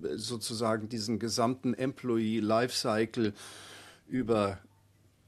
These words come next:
zweiundzwanzig Jahre immer auf dieser einen Buchhaltungsstelle oder dieser eine Abteilungsleitung oder, oder wo auch immer, ja, äh, bleiben, sondern, äh,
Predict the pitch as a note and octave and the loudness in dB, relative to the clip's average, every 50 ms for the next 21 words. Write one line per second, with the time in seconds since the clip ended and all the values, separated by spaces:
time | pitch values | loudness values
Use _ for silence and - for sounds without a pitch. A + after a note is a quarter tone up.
0 | - - - - - B2 B2+ C3 C3 C3+ C3 A#2+ - - A#2 A#2+ A#2 - - B2 | -20 -10 -6 -4 -2 2 4 4 6 6 4 4 2 2 2 2 2 0 -2 -2
1 | - - - A#2 A2+ A#2 B2+ A#2+ A2+ A2+ G#2+ G#2 G2 - - - - - _ _ | -2 0 2 4 6 6 6 4 4 4 4 4 4 0 -6 -20 -20 -20 _ _
2 | - C3+ C3 B2+ B2 A#2 - - A#2 A#2+ A#2 - - B2 A#2 A2 A#2+ A2+ F#2+ A#2 | 0 2 4 4 4 2 2 2 0 0 0 -2 -4 -4 -2 0 0 0 2 2
3 | A#2+ A#2+ A2 A2 G#2+ G#2 G2+ F#2+ - - D#3+ D#3 - - C3 B2+ A#2 A2 G#2+ - | 4 4 6 6 4 2 0 -2 -2 0 0 0 0 0 2 2 2 2 2 0
4 | G#2 G#2 G2+ - - - A#2 G#2 G#2+ G#2 G2 F#2+ F#2 F2+ F#2+ G2 G2 A2+ G#2+ F2 | -2 0 0 0 0 0 0 0 0 0 0 2 2 4 2 4 4 2 2 2
5 | A#2+ A#2 G2 G#2+ A#2 G2+ C2 - A2 A#2+ B2 A#2+ A#2 A2+ A2 G#2+ G#2+ G#2+ G#2 G#2 | 0 -2 0 0 0 0 2 2 2 4 4 6 6 8 8 8 6 6 4 0
6 | - - - - G#2+ - - - B2+ B2+ C3 C3+ C3 A#2+ A#2 G#2+ - - A#2 G#2+ | -4 -6 -8 -8 -8 -8 -6 -2 0 2 2 4 2 2 2 2 0 0 0 2
7 | G#2 A2 A#2 A#2 A2+ - A2+ G#2 G#2 G#2 G2+ G2+ E2+ F2 G2+ G2 G#2 G2 F#2+ F#2+ | 2 4 2 2 2 0 0 0 2 0 0 0 0 0 0 0 0 0 0 0
8 | F#2+ F#2 D#2+ G2 G2+ G#2 G2 F#2+ G2 A2 A2+ A2+ G2 - G2+ - - - C#3 C#3 | 0 0 0 0 0 0 -2 -2 0 2 4 4 4 2 0 -2 -2 0 2 2
9 | B2 A2 G2+ F#2 F2+ G#2 A#2+ A#2 A2 - - - - - - - - - A2+ A2+ | 2 2 2 2 2 2 2 2 0 -6 -12 -16 -14 -14 -14 -14 -8 -4 -2 0
10 | G#2+ G#2 F#2 - - - A#2+ G#2+ B2 A#2 G#2+ A2 A#2 A2+ A2+ A#2 A2 - - A#2+ | 0 -2 -4 -4 -4 -4 0 2 4 4 6 6 4 4 4 2 2 2 2 2
11 | A#2 A#2+ A#2+ A#2 A2+ A#2 - - G2+ G#2 G#2 | 4 4 4 4 4 2 2 0 0 0 0